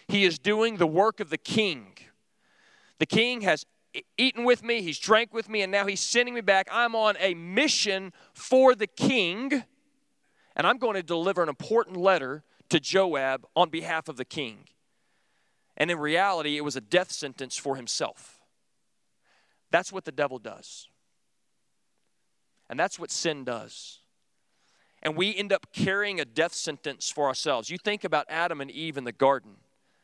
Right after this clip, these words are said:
As, as Adam took the bite of that fruit, sin entered the world. And it was a death sentence for him.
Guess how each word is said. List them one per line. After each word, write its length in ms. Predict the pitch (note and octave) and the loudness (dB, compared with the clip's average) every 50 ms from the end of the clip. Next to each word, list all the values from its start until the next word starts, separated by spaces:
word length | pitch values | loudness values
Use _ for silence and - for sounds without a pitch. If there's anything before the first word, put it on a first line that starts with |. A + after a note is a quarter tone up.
| _ _ _ _ _ _ _ _ _ _ _ _ _ _ _ _ - | _ _ _ _ _ _ _ _ _ _ _ _ _ _ _ _ 0
As, 260 | - D#3+ E3+ - - - _ _ - | 0 0 0 0 -6 -14 _ _ -2
as 140 | F3 D#3+ - | -2 0 0
Adam 420 | D3+ F#3+ G#3+ A#3 A3+ G3+ F3 - _ _ _ _ _ _ _ _ _ | 2 2 2 2 0 -2 -6 -10 _ _ _ _ _ _ _ _ _
took 440 | - - - A#3 A#3 _ - - _ | 2 4 4 4 4 _ -4 -10 _
the 100 | D#3 E3+ | -6 0
bite 340 | D3 F3+ F3+ G3 A3 G#3+ - _ - | 2 4 4 4 2 0 -4 _ -16
of 120 | D#3+ D3 | -4 0
that 220 | E3 F#3+ F#3+ - - | 2 2 2 0 -6
fruit, 680 | - - - G#3+ G#3+ G3 D#3+ - _ - - - - - _ | -16 -6 -2 0 2 2 0 -4 _ -12 -12 -12 -12 -12 _
sin 500 | - - - - A3 G3+ F#3 E3 D3 C#3+ - | -6 -4 -2 0 0 0 0 -2 -4 -4 -2
entered 440 | - F#3+ F#3+ - G3 E3+ C#3 A#2+ - - _ | -2 -2 0 0 -2 -2 -2 -4 -8 -14 _
the 120 | - B2+ C3 | -6 -4 -2
world. 460 | A#2+ C3 C3+ B2 G2 G2 F#2 - - _ _ _ _ _ _ _ _ _ | 0 0 0 0 -2 -4 -10 -20 -20 _ _ _ _ _ _ _ _ _
And 80 | - C3+ | -2 0
it 40 | D3 | 0
was 120 | D3+ C#3+ | 0 -2
a 60 | C#3+ | -2
death 220 | A2+ G#2 D#3+ F3 - | 0 0 0 0 0
sentence 360 | - - C3+ A#2 - A2 - | -4 -8 -10 -10 -12 -14 -14
for 140 | - - F#2+ | -12 -12 -12
him. 160 | F2+ F2+ F2+ | -14 -14 -18